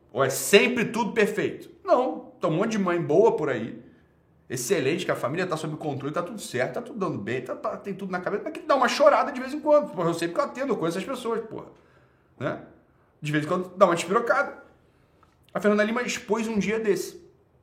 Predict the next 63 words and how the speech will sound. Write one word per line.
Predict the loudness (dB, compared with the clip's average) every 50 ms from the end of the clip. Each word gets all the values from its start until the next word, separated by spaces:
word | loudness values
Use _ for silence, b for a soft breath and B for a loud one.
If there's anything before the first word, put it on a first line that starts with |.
| _ _ _ _ _ _
Ou | -8 -6
seja, | -4 -4 -4 -4 -2
ela | 0 0 0
não | 2 2
tá | 0 0
falando | 0 -2 -4
a | -4
partir | -6 -8 -8
de | -8
uma | -6 -6
abstração, | -6 -6 -6 -6 -8 -8 -8 -8 -10 -8
de | -8
uma | -8 -8
teoria, | -8 -6 -4 -4 -4 -4 -4 -6
de | -6 -4
nada, | -4 -4 -4
tá | -6 -8
falando | -10 -10 -12
a |
partir | -12 -14 -16
do | -14
sentimento | -12 -10 -10 -8 -8 -6 -6 -6 -4
dela. | -4 -2 -2 -2 -4 -6 -10 -16 -20 -20 _ _ _ _ _ _ _ _ _ _ _ _ _
Ela | 0 2 2
tá | 2 0
fudida | -4 -8 -8 -8 -8 -8 -8
ali | -10 -10 -12
naquele | -14 -16 -16 -16 -16 -16
dia. | -18 -20 -20 -20 -14
Bem, | -12 -12 -10 -12 -14 -20 -20 _ _ -20
o | -12
que | -8 -8
que | -4 -4
você | -4 -2
faz | 0 2 2 2
diante | 0 -2 -4
de | -6
uma | -8
situação | -8 -10 -10 -10 -10
dessa? | -12 -14 -14 -16 -12 -10
Você | -8 -8
não | -8 -8 -10 -12 -14 -10
fa-, | -10 -10 -10 -10 -14 -20 -14 -10
não | -8 -6
humilha, | -6 -4 -4 -4 -4 -4
não | -6 -6
faz | -8 -10 -10
chacota, | -10 -10 -10 -10 -12 -12
não | -10
faz | -8 -6
nada. | -6 -6 -8 -8 B B B B B B B B B
Você | -14 -8 -4
olha | -4 -4
pra | -4 -6
situação | -8 -10 -8 -8 -10 -10
e |
fala, | -12 -8 -6
"Caralho, | -4 -4 -4 -4
a | -6
pessoa | -8 -10 -12
tá | -12
fudida." | -12 -12 -10 -10 -10 -10 -12 B B B B B B B B B B _
Né? | -10 -10 -10